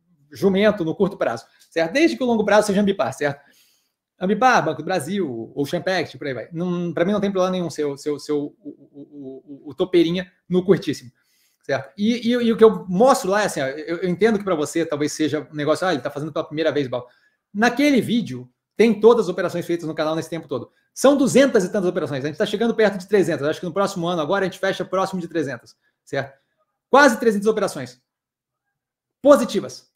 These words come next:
Um ativo negativo. São, acho que esse ativo, acho que deu duas operações ali dessas quase trezentas negativas. Sete anos. Só, só, só pra dizer assim, ó, not my first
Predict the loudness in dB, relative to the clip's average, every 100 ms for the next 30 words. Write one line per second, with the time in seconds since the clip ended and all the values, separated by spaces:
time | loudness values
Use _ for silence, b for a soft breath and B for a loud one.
0 | -4 2 2 2 -2 -6 -8 -14 _ _
1 | -6 0 0 0 -6 -10 _ -8 -6 -6
2 | -4 -4 -2 -2 -2 -2 -2 -4 -2 -2
3 | -2 0 0 0 0 -4 -4 -4 -2 -4
4 | -6 -12 _ _ 0 2 2 -4 -4 -4
5 | -8 -12 _ -4 -2 -2 -6 -12 _ _
6 | _ _ -2 4 4 4 -2 -2 -14 _
7 | _ _ _ _ _ _ _ _ _ _
8 | _ _ _ _ -8 -4 0 2 2 4
9 | 4 4 2 2 0 -2 -2 -2 -2 -4
10 | -6